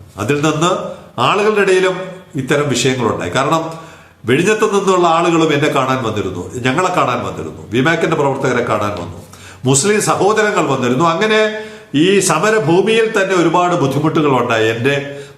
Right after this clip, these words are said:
നിരാഹാര സ-, എൻ്റെ എന്ന് പറയുന്നില്ല, എൻ്റെ, എനിക്ക് ശേഷം കടന്ന ശ്രീ പ്രശാന്ത് ഡേവിഡ്, അദ്ദേഹം ഉൾപ്പെടെ സമരത്തിൽ കടന്നു.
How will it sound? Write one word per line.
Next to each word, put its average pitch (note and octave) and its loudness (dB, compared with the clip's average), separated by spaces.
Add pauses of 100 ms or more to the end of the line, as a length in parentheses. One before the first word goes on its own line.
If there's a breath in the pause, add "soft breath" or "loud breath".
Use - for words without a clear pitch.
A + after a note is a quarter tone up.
നിരാഹാര C3 0
സ-, A2 -2
എൻ്റെ D#3 2
എന്ന് G#3 0
പറയുന്നില്ല, F#3+ 0
എൻ്റെ, D#3 -2 (160)
എനിക്ക് C#3+ 0
ശേഷം F3 2
കടന്ന E3 0 (400 loud breath)
ശ്രീ D#3+ 2
പ്രശാന്ത് E3 0
ഡേവിഡ്, C3+ 0
അദ്ദേഹം F#3 0
ഉൾപ്പെടെ F3+ 0
സമരത്തിൽ D#3 0
കടന്നു. A2+ -4